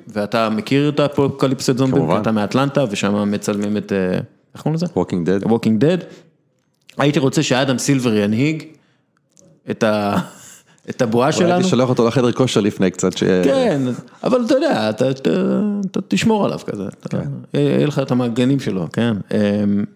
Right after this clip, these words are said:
Speaker 1: אז, אז זהו, זה, זה מה ש-, אני פשוט רואה את ה-, את ליגת האלופות, את וופא, את איך שזה מונהג ואיך שזה...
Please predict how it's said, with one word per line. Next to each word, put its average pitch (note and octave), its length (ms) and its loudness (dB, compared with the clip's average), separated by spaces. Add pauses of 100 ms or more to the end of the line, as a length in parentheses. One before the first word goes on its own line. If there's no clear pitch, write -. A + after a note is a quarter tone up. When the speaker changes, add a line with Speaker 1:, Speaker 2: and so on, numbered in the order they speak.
(280)
Speaker 1:
אז, G#2+ 300 -4
אז A2+ 140 0
זהו, A2+ 300 2
זה, C3 220 0
זה D3 140 2
מה E3+ 80 2
ש-, - 80 0 (460)
אני A2+ 80 0
פשוט D#3+ 240 0
רואה D3+ 260 4
את D3 140 -2
ה-, G2 240 0 (1080)
את - 80 -6
ליגת D3 280 2
האלופות, G#2 420 -2
את - 140 -4
וופא, G#2+ 480 2 (120)
את - 140 -10
איך - 160 -4
שזה G#2 440 0
מונהג G2+ 680 0
ואיך F#2+ 220 -4
שזה... A2 280 -2